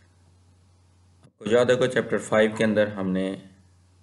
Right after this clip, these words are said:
टू to फ़ाइव किंगडम क्लासिफिकेशन सिस्टम जो है वो स्टडी किया था और उसमें हमने ये कहा था according to kingdom classification system फंजाई जो है क्लासिफाई किए गए प्लांट्स के साथ,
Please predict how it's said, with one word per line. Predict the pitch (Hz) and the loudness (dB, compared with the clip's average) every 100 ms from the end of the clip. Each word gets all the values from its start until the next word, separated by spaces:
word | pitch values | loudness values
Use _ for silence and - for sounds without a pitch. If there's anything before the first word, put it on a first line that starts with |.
| _ _ _ _ _ _ | _ _ _ _ _ _
टू | - 107 | -4 -2
to | 110 | -4
फ़ाइव | 92 101 98 95 | -2 2 0 -2
किंगडम | 101 92 95 92 | -6 -4 -4 -4
क्लासिफिकेशन | 101 92 - 95 98 92 92 | -2 -4 -4 -10 -8 -6 -8
सिस्टम | 98 95 - 107 | -8 -10 -4 -2
जो | 98 | 0
है | 87 | -2
वो | 82 | -4
स्टडी | 85 - 95 98 | -8 -4 -4 -4
किया | 95 95 87 | -2 -2 -2
था | 90 98 - - _ _ - | -6 -12 -14 -20 _ _ -4
और | 95 | -2
उसमें | 98 101 107 | -2 -4 -4
हमने | 98 101 | -4 -4
ये | 98 101 | -4 -4
कहा | 98 92 85 | -6 -6 -6
था | - 101 - _ _ _ _ _ _ _ _ - | -8 -10 -12 _ _ _ _ _ _ _ _ -8
according | - 98 104 101 - | -2 -2 -2 -6 -4
to | 101 98 | -4 -4
kingdom | 98 95 95 92 - - | -4 -4 -6 -8 -14 -6
classification | 92 90 92 90 90 95 90 | -4 -4 -10 -10 -8 -8 -8
system | 92 - 98 90 - - - | -10 -10 -8 -10 -12 -20 -10
फंजाई | 95 92 95 98 | -6 -2 0 0
जो | 95 | -2
है | 90 | -4
क्लासिफाई | 92 92 - - 98 | -2 -4 -4 -4 -4
किए | 98 98 87 | -4 -4 -2
गए | 90 104 - - _ _ _ - - _ _ _ - - _ _ _ | -2 -4 -8 -20 _ _ _ -20 -20 _ _ _ -20 -20 _ _ _
प्लांट्स | 101 101 110 | 0 2 0
के | 120 | -2
साथ, | 101 92 90 90 | -2 -2 -4 -6